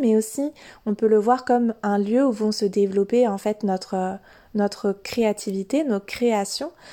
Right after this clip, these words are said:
nos, voilà, nos, nos, nos rêves, nos, nos projets. Euh, bon,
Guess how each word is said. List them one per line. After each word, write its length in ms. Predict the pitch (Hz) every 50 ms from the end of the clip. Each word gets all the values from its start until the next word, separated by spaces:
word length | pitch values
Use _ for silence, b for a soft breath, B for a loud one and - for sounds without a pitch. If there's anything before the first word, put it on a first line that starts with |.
| B B B B B
nos, 920 | 214 208 214 202 202 202 196 190 190 190 185 185 185 185 185 185 190 190 196
voilà, 260 | 196 196 202 233 294
nos, 240 | 302 254 220 208 196
nos, 760 | 190 190 185 185 185 185 180 180 185 185 190 196 202 202 208 214
nos 240 | 202 196 208 202
rêves, 520 | 202 190 - 196 202 220 254 269 262 226 208 190 190
nos, 500 | 190 190 190 190 190 185 185 185 185 185
nos 120 | 185 196
projets. 680 | 190 196 - - 220 208 196 208 214 214 226 240 254 262 B B B B B B B B B
Euh, 320 | 202 190 185 180 180 185 185 185 190 196 -
bon, 120 | 190 185